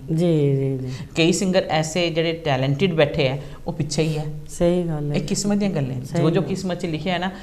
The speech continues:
Speaker 2: ਸਭ ਨੇ ਆਪਣਾ ਦਾਣਾ ਪਾਣੀ ਉਸ ਤਰ੍ਹਾਂ ਉੱਥੇ ਉੱਥੇ ਚੁਗਣਾ ਹੀ ਹੈ।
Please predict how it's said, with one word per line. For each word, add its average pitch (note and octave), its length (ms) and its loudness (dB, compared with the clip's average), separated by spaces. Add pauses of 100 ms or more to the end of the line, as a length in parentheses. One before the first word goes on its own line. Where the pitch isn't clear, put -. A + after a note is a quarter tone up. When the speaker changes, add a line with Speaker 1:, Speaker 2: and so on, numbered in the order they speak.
(240)
Speaker 2:
ਸਭ E3 260 0
ਨੇ F#3 80 2
ਆਪਣਾ E3 280 -2
ਦਾਣਾ C#3 280 0
ਪਾਣੀ C3+ 380 -4 (200)
ਉਸ C3+ 140 -4
ਤਰ੍ਹਾਂ C3+ 240 -4
ਉੱਥੇ C3+ 240 -6
ਉੱਥੇ C#3 140 -4
ਚੁਗਣਾ C#3+ 360 2
ਹੀ D#3 160 0
ਹੈ। A#2 100 -6